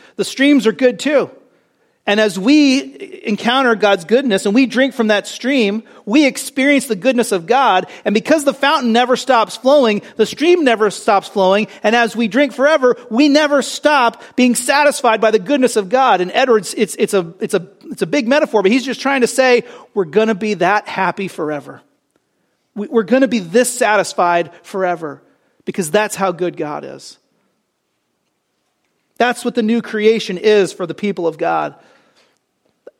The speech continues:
You know, we were, we were created with this longing for satisfaction for a reason. And God promises here, "I will freely give it to you." It's,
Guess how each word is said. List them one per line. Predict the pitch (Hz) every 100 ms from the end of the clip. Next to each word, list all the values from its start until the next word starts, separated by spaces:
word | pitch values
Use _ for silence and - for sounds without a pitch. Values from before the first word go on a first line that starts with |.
| -
You | 233
know, | 180
we | 226
were, | 220 165 - _ _ _ _ _ _ _ _ _ _ _ _ -
we | 240
were | 220
created | - 226 254 233 185
with | 170
this | 170 175
longing | 180 208 233 202 156
for | 165
satisfaction | - 190 170 - 185 220 - 156
for | 196
a |
reason. | 185 285 247 123 113 _ _ _ _ _ _ _ _ _ _ _ _ _ _ _ _ _ _ _ -
And | 160
God | 175 170
promises | 196 185 180 180 -
here, | 170 143 135 _ _ _ _ _ -
"I | 190
will | 180 165
freely | - 190 160
give | 143 135
it | 131
to | 135
you." | 135 147 _ _ _ _ _ _ _ _ _ _ _ _ _ _ _ _ _ _ _ -
It's, | - - 226 - -